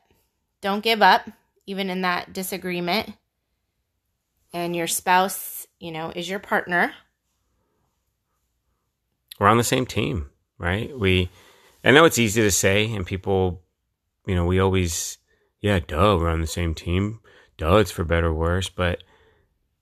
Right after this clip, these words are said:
Speaker 2: you know, forever, forever, ever,
Speaker 1: <laughs>
Speaker 2: forever, ever.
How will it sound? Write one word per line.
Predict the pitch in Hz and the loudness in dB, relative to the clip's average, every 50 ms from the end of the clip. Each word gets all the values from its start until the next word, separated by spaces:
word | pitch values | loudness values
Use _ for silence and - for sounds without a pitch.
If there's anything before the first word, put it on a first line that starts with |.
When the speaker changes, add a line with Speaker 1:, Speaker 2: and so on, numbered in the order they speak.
| _ _ _ _ _ _ - | _ _ _ _ _ _ -10
Speaker 2:
you | 87 | -10
know, | 85 | -10
forever, | 85 - - 82 80 92 107 113 117 117 113 - | -8 -10 -10 -6 -6 -4 -4 -4 -6 -8 -8 -2
forever, | - - - 147 156 151 156 | -2 0 2 4 6 6 6
ever, | - 160 151 147 160 170 | 4 4 -2 -2 -6 -8
Speaker 1:
<laughs> | 175 214 214 214 226 - - 254 214 285 277 | -8 -8 -8 -8 -6 -6 -6 -6 -6 -8 -6
Speaker 2:
forever, | - - 220 208 - - 359 415 403 415 427 466 - - - - | -4 -4 -4 -4 -4 -2 0 0 0 0 -2 -2 -4 -6 -2 -2
ever. | 427 415 403 427 403 | -2 0 0 -2 -4